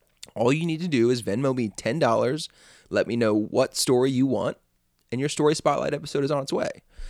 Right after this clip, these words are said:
Like I said last episode, I'll continue to create and record these Spotlight episodes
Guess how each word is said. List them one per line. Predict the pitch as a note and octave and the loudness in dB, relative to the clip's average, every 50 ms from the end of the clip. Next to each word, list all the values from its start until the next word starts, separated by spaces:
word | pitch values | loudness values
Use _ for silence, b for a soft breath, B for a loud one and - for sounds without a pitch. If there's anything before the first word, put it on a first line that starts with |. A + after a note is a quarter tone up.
| B B B B B B B B B B | B B B B B B B B B B
Like | - - - | 0 4 4
I | G3+ | 4
said | - - E3+ C#3+ | 6 6 6 6
last | C#3 B2 A#2+ - - | 6 4 4 4 2
episode, | B2 A2+ - - B2 A#2 A#2 - - | -2 -2 0 2 4 4 4 4 4
I'll | G#2 A2+ | 2 2
continue | - B2 A2+ - - C#3+ D3+ D3 | 2 -2 -4 -2 -2 0 0 2
to | D3 C3+ | 0 -2
create | - - B2+ A#2+ A2+ A#2 A#2 - - | -2 0 2 4 6 6 6 4 2
and | - G#2 G#2+ G#2+ G2+ D2+ | -4 -4 -4 -6 -6 -6
record | G#2 G#2+ - - C3+ B2+ B2 | -6 -8 0 2 2 2 4
these | A#2+ A#2+ A#2 - | 2 -2 -2 -2
Spotlight | - - A2 G2+ F#2+ G2+ G2+ G#2 | 0 0 0 2 2 0 -2 -2
episodes | G2 - G#2 - A2+ G2 G2+ - | -4 -6 -4 -2 -2 0 -2 0